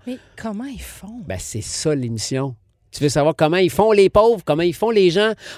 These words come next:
Speaker 2: en situation de pauvreté ? Ben, c'est ça.
Speaker 1: Hey, le prix des logements explose. On est dans une crise du logement en ce moment, Jean-Marie. Puis
Speaker 2: Ouais.
Speaker 1: six cent dix piastres par mois. Puis je pense que même quand t'as plusieurs enfants, c'est même pas, on, ils en tiennent même pas compte dans le calcul de ton aide sociale tant que ça.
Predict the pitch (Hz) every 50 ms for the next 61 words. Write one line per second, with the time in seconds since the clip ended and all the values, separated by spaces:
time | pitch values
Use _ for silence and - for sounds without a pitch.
0 | - - 147 151 135 - - - 196 180 160 - 208 196 160 - 190 175 160 160
1 | 151 - - 180 185 202 196 147 123 117 113 - - - 107 95 - - - -
2 | 160 120 - 254 262 233 185 175 170 - - 285 247 220 175 180 185 185 226 254
3 | - - 180 175 - - - 269 285 285 240 202 180 170 165 165 165 190 180 -
4 | - - 285 277 233 214 185 185 185 185 220 240 247 233 - 190 180 190 220 247
5 | 240 214 180 175 175 170 165 175 202 247 262 247 _ - - - - - 175 160
6 | - _ - - - - - 240 - - 262 262 247 214 - - 254 254 - -
7 | - - 240 262 - - - 233 240 - - 202 190 190 196 214 240 233 - 196
8 | 180 - 180 - - 208 208 220 226 220 220 190 185 - 262 262 - 196 185 190
9 | 202 202 - - 254 262 - - - _ _ _ - 185 180 180 180 - 214 196
10 | 196 208 226 285 302 - 214 185 - - 214 226 233 208 190 175 175 - - 170
11 | 170 175 - 220 214 208 196 185 180 - 175 180 185 180 180 - - 170 - -
12 | 208 202 208 - 220 190 180 175 - - - - 247